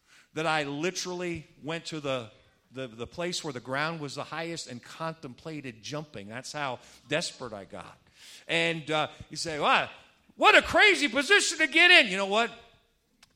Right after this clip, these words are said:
In hindsight, that was a little problem.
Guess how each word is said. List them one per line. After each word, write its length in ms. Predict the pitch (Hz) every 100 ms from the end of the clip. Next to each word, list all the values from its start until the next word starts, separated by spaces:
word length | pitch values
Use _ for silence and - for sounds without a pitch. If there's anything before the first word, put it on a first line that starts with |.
| _ _ _ _ -
In 140 | 170 170
hindsight, 640 | 208 277 247 185 165 156
that 140 | 175
was 120 | 175
a 60 | 156
little 260 | 156 147 123
problem. 500 | 139 107 92 90